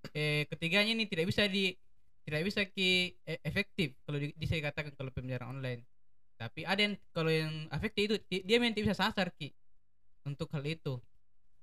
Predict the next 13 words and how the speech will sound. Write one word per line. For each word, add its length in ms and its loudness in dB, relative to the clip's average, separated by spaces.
Nah, 320 -6
terus 240 0
kalau 160 4
tadi 240 4
ditanyakan 560 0
ki 80 -4
mengenai, 640 -2
eh, 280 -2
ada 240 6
siswa 560 4
yang 240 -4
bunuh 180 -4
diri 540 2